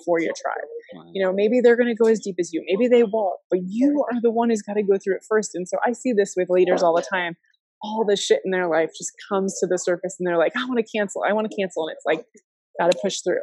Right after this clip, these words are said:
Speaker 1: You gotta remember your why. Why are you
Speaker 2: Mm.
Speaker 1: doing this? You gotta keep going. Um, I, but I'm totally off topic, but yes, that's,
Speaker 2: <laughs>
Speaker 1: that's, I could talk about this all day. You know me.
Speaker 2: You, well, off topic is great because we have Janet out there who says, "Oh my God, taking so many notes."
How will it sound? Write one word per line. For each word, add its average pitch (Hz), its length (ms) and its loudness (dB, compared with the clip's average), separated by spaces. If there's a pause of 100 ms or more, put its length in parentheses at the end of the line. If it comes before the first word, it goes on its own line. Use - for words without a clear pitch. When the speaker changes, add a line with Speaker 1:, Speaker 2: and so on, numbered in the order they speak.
(160)
Speaker 1:
You 185 100 -10
gotta 185 180 4
remember 185 460 2
your 196 200 4
why. 160 260 2 (220)
Why 156 220 2
are 190 80 4
you 220 80 2
Speaker 2:
Mm. 190 40 -6
Speaker 1:
doing 190 280 -4
this? 160 240 -14
You - 140 -10
gotta 170 160 0
keep 196 200 -4 (120)
going. 165 340 -2 (400)
Um, 165 360 -4 (760)
I, 180 100 4
but 190 140 6
I'm 190 120 4
totally 185 320 2
off - 200 4
topic, - 360 2
but 170 140 2
yes, 165 260 2 (260)
that's, 220 340 6 (320)
Speaker 2:
<laughs> - 300 -6
Speaker 1:
that's, 180 360 0 (680)
I 196 60 0
could 208 180 0
talk 185 200 -2
about 165 200 0
this 165 140 -12
all 165 120 0
day. 151 180 -2
You 160 160 -4
know 156 140 -6
me. - 80 -18 (100)
Speaker 2:
You, 151 260 2
well, 180 320 4
off 170 220 4
topic 202 340 4
is 151 120 -4
great 170 280 2
because 147 260 0
we 143 120 0
have 131 140 -4
Janet 156 320 4
out 139 200 4
there 139 180 2
who 135 60 -2
says, 135 320 -6
"Oh 180 120 0
my 190 120 0
God, 185 260 4
taking 185 280 -2
so 196 240 -2
many 185 240 0
notes." 185 560 0